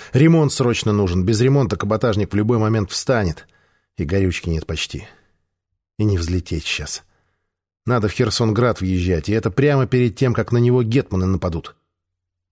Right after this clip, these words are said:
Солнце сползало к горизонту. Каботажник катил между скалами, длинная тень скользила по камням сбоку.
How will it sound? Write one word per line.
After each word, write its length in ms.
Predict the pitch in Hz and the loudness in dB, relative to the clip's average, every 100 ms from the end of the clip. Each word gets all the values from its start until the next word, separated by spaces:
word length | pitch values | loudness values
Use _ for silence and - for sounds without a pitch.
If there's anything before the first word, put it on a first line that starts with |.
| _ _ _ _ _ _ _ _ _ _ _ _ _ _ _ _ | _ _ _ _ _ _ _ _ _ _ _ _ _ _ _ _
Солнце 400 | - 156 147 104 | -2 2 2 -2
сползало 480 | - 95 92 104 98 | -2 -2 2 2 0
к 40 | |
горизонту. 600 | 85 95 90 98 82 - _ - - - | 0 -2 0 0 -2 -6 _ -20 -20 -6
Каботажник 560 | 101 123 170 151 147 | -2 2 2 2 2
катил 380 | - 135 160 143 | 0 0 2 4
между 360 | 135 139 120 123 | 4 4 2 0
скалами, 600 | - - 143 127 107 90 | -2 0 2 2 0 0
длинная 500 | 87 135 123 110 98 | 0 2 2 2 0
тень 320 | - 127 113 | 0 0 0
скользила 640 | - 95 95 87 107 101 | -2 -2 0 0 0 0
по 160 | - 85 | -4 -6
камням 420 | 85 90 90 90 | -2 0 0 -2
сбоку. 460 | 85 90 85 71 | -2 -2 -2 -6